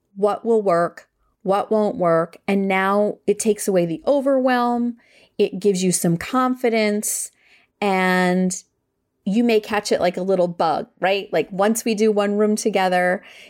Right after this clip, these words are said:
you may hire me to do additional rooms, or you may feel like, "You know what? I can do this." And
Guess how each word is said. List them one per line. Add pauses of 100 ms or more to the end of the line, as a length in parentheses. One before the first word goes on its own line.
(120)
you
may
hire
me
to
do
additional
rooms,
or
you
may
feel
like,
"You
know
what? (360)
I
can
do
this."
And